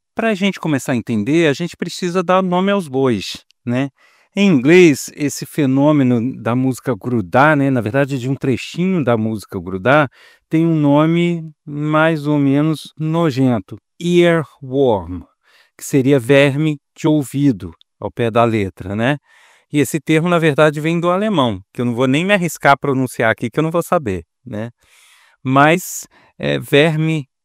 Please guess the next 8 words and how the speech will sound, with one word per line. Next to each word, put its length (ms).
de 160
ouvido 600
justamente 520
por 140
isso, 320
né? 140
Porque 240
ele 260